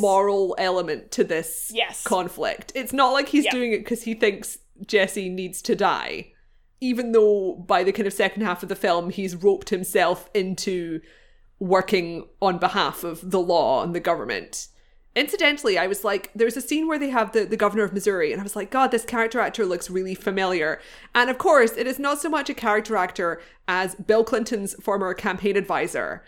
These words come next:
Speaker 1: who is a guy who occasionally appears in himself as himself in, like, politically themed sitcoms and stuff, and that's what I recognize his face from. And it's like, God, makes a good, makes a good governor. <laughs>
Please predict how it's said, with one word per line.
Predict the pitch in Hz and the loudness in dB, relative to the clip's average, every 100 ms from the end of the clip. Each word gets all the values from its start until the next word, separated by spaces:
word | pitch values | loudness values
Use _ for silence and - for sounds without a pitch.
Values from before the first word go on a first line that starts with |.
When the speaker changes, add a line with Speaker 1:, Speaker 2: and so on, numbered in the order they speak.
| _ _ | _ _
Speaker 1:
who | 208 | 8
is | 208 | 8
a | 208 | 8
guy | 196 202 | 2 2
who | 208 | 0
occasionally | 208 214 214 220 208 | 0 2 0 2 0
appears | 202 190 190 | 2 0 0
in | 196 | 0
himself | 196 180 180 160 165 - | -2 2 2 2 -2 -6
as | 196 202 | -4 -2
himself | 180 190 180 180 - | -4 2 2 2 -4
in, | 175 | -4
like, | 165 156 | -4 -2
politically | - 170 170 - 196 | -2 -2 -4 -4 -6
themed | 196 185 - | -4 -6 -4
sitcoms | 196 - 196 | -4 0 -2
and | 220 | -2
stuff, | 220 262 254 | 0 2 2
and | 185 | 0
that's | 185 - | 0 0
what | 190 | -2
I | |
recognize | 185 185 190 185 | -2 -2 -4 -6
his | - | -6
face | 190 202 | -2 -2
from. | - 240 240 | 0 0 0
And | 196 | -4
it's | 180 | -2
like, | 233 208 - _ | -2 -2 -8 _
God, | 226 - - | 2 2 2
makes | 185 214 - | -2 -2 -2
a | 262 | -4
good, | 277 269 - | -2 -4 -2
makes | 220 240 | -4 -2
a | 285 | -6
good | 302 | -4
governor. | 294 330 226 320 | 2 2 4 2
<laughs> | - | 2